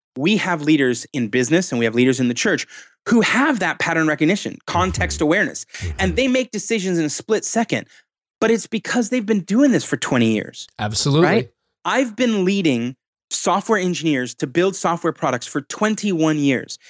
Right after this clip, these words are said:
Speaker 1: And for twenty-one years, I've been building software on the web. And for twenty-one years, I've been managing really, really, really smart people. And for twenty-one years, I've developed a set of patterns and ability to recognize context and make quick decisions.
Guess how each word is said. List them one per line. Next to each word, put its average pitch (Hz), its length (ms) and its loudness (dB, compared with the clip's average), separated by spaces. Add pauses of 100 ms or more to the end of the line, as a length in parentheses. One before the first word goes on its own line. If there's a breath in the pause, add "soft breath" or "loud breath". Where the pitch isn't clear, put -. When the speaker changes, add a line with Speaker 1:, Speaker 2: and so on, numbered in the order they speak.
(140 loud breath)
Speaker 1:
And 151 140 -2
for 175 80 0
twenty-one 233 500 2
years, 160 240 2
I've 143 60 2
been 135 160 2
building 175 280 0
software 156 380 0
on 147 60 0
the 143 80 2
web. 131 220 2
And 117 100 -4
for 156 80 -2
twenty-one 226 420 2
years, 175 200 2
I've 143 80 0
been 135 100 0
managing 135 480 0
really, 233 260 2
really, 214 280 2
really 196 500 4
smart - 340 -2
people. 160 360 2 (340 loud breath)
And 165 160 0
for 170 80 0
twenty-one 254 400 2
years, 170 240 2
I've 143 140 0
developed 156 520 2 (160)
a - 40 -4
set 190 220 0
of 180 100 -4
patterns 165 440 0
and 143 140 0
ability 160 480 2
to 139 80 0
recognize 147 500 2
context 165 640 -4 (220 loud breath)
and 151 140 4
make 170 180 2
quick 180 160 0
decisions. 151 460 0